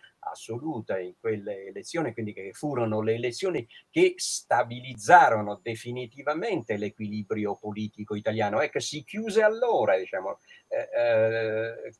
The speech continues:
tutta quella fase della strategia della tensione che era cominciata nel quarantaquattro, si chiuse con l'esito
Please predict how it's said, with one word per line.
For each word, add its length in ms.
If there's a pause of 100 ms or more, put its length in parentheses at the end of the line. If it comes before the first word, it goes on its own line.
(120)
tutta 400
quella 320
fase 500
della 280
strategia 720
della 320
tensione 500
che 60
era 180
cominciata 560
nel 220
quarantaquattro, 840
si 220
chiuse 400 (240)
con 240
l'esito 640